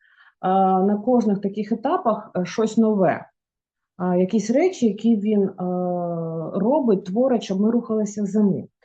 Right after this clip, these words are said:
Да, і в Ісая сорок три вісімнадцять написано: «Не згадуйте про те, що було, не думайте про давнє. Ось я творю щось новітнє. Воно ось-ось уже сходить. Чи ви його не пізнаєте?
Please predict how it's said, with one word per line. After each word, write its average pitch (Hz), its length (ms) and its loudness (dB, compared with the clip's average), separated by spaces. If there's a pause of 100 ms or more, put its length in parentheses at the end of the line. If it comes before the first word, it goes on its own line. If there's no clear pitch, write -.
(240)
Да, - 140 0
і 240 140 2
в 226 40 4
Ісая 285 300 0
сорок 240 340 -2
три 240 120 0
вісімнадцять 240 540 -2
написано: 170 540 -4 (420)
«Не 196 100 4
згадуйте 262 400 0
про 214 180 -2
те, 247 140 2
що 233 200 -2
було, 208 400 0
не 190 100 4
думайте 233 440 2
про 214 180 -4
давнє. 127 440 -4 (400)
Ось 240 300 2
я 247 140 4
творю 214 300 2
щось 208 300 -2
новітнє. 180 540 -2 (380)
Воно 214 340 4
ось-ось 233 580 2
уже 208 200 0
сходить. - 600 -2
Чи - 160 0
ви 240 140 2
його 254 220 4
не 240 120 6
пізнаєте? 190 760 0